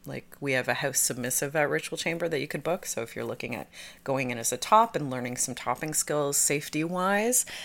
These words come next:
then booking Alexis O'Neill is a great idea. But if you want to, um, you know, do a scene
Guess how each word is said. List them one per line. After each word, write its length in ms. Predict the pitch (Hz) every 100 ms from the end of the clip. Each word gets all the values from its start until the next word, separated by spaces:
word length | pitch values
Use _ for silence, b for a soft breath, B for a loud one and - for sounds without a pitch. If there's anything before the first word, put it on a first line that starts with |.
| B -
then 220 | 160 160
booking 400 | 165 170 185 175
Alexis 600 | 165 180 - - 175 -
O'Neill 640 | 165 165 160 165 214 294
is 160 | 175 -
a 40 |
great 260 | - 170 180
idea. 420 | 185 190 202 202
But 140 | 196 151
if 180 | 156 151
you 80 |
want 220 | 143 131 -
to, 300 | 143 135 147 B B B B
um, 540 | 135 135 131 - - - - -
you 100 | 151
know, 120 | 139
do 180 | 135 170
a 40 |
scene 600 | 165 - 160 156 151 151